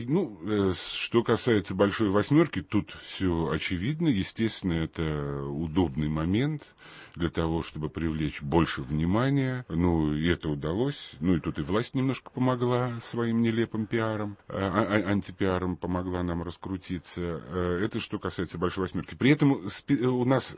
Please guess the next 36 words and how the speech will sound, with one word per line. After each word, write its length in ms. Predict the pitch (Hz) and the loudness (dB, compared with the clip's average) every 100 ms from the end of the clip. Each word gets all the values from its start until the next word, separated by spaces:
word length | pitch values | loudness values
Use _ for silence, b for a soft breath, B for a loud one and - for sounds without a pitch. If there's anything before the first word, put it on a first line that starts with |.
| - | -6
каких-то 360 | 104 107 - | -6 -6 -8
специальных 560 | - 107 - 127 110 90 | -10 -8 -2 0 0 -2
задач 440 | 87 107 104 90 | 0 2 2 0
апеллирования 920 | - - - 104 151 233 247 190 123 92 | -4 -8 -4 0 2 2 2 2 2 0
к 80 | |
«восьмерке» 500 | 92 87 107 90 - | -2 -2 -2 -2 -2
не 140 | 78 95 | 0 2
было 220 | 92 87 | 2 0
в 100 | - | -4
принципе. 640 | _ 98 104 - - - - | _ 2 4 2 -4 -14 -6
И 100 | 87 | -2
если 540 | 87 78 110 113 107 | -2 2 2 2 2
бы 120 | 92 | 0
не, 420 | 95 101 107 101 78 B B B | 4 6 6 4 0 B B B
э, 320 | 80 85 82 | 0 2 4
в-, 400 | 82 78 80 78 76 | 2 0 -6 -6 -4
вот 200 | 87 101 | 0 2
этот 240 | 90 80 | 2 -2
с-, 280 | - - 85 | -4 -4 -2
э, 540 | 87 87 85 85 82 | -2 0 2 0 0
с-, 220 | 85 - 71 | -4 -4 -4
сволочная, 960 | - - 82 90 - 98 92 80 73 - 71 | -4 -4 -2 0 0 2 4 2 0 -6 -6
сволочные 500 | 87 87 87 107 98 | -2 2 2 6 6
действия 500 | 85 98 85 - 87 | 6 4 2 2 2
власти 840 | 85 78 82 95 82 - 80 76 71 | 2 0 2 2 2 -2 -4 -4 -4
по 520 | - 82 78 76 76 71 | -4 -2 0 0 0 0
захвату 540 | 73 82 101 90 85 | -2 0 2 2 2
людей, 580 | 80 82 95 151 175 180 | 0 0 2 2 4 2
да, 240 | 101 104 | 2 0
по 200 | 110 87 | 2 2
арестам, 440 | 82 107 131 - 80 | 2 4 2 0 -4
по 100 | 76 | -4
провокациям 760 | - 78 78 104 85 - 80 | -2 -2 0 0 -2 -2 -4
и 20 | 78 | -4
так 220 | 82 92 | -4 -2
далее, 360 | 131 180 170 | -2 -2 -6